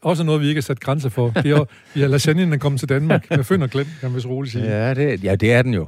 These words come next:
Speaker 1: Ja.
Speaker 2: Fordi den er, den, den er en effektiv måde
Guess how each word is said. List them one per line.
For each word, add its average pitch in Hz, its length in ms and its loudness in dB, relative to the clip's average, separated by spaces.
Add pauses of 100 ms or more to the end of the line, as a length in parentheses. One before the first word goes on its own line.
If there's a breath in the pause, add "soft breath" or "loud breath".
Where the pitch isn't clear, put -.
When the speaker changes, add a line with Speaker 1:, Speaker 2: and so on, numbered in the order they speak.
Speaker 1:
Ja. 131 120 -2
Speaker 2:
Fordi 107 200 0
den 104 200 0
er, 98 460 0
den, 107 320 -4
den 113 260 -2
er 104 280 2
en 107 380 0
effektiv 120 440 0
måde 110 300 2